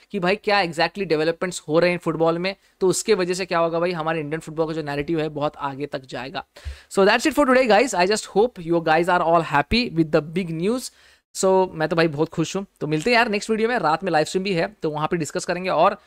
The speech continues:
और वर्ल्ड कप भी आ-, के क्वालिफायर्स भी आने वाले हैं, वर्ल्ड कप के, एएफसी के क्वालिफायर्स के ग्रुप्स के, अ, न्यूज़ भी थोड़ी देर में मिल जाएगी हमको, तो भाई उसका भी थोड़ा सा राह देखेंगे। तो that's it for today's video यार,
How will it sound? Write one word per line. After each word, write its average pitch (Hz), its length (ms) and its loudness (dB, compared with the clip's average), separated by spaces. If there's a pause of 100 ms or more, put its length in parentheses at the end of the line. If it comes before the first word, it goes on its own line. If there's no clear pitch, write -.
(120)
और 160 120 0
वर्ल्ड 156 220 2
कप 202 100 0
भी 180 100 2
आ-, 156 220 0
के 175 200 0
क्वालिफायर्स 170 680 4
भी 180 80 4
आने 165 280 2
वाले 165 180 2
हैं, 175 240 -4
वर्ल्ड 143 200 -2
कप 156 120 -4
के, - 100 -10
एएफसी 151 260 -4
के 160 60 -4
क्वालिफायर्स 151 460 -2
के 160 80 -6
ग्रुप्स 143 240 -6
के, 170 140 -4
अ, 160 60 -4 (380)
न्यूज़ 147 500 2
भी 180 100 0
थोड़ी 165 240 2
देर 165 100 2
में 165 120 -2
मिल 156 160 -4
जाएगी 156 240 -2
हमको, 156 340 -6 (120)
तो 151 60 -8
भाई 147 240 -2 (280)
उसका 160 280 -4
भी 160 160 0
थोड़ा 156 200 -2
सा 156 100 -2
राह 147 240 -6
देखेंगे। 170 480 -4 (220)
तो 170 60 -2
that's 180 320 4
it - 40 -12
for 240 100 6
today's 208 300 4
video 196 260 6
यार, 202 260 6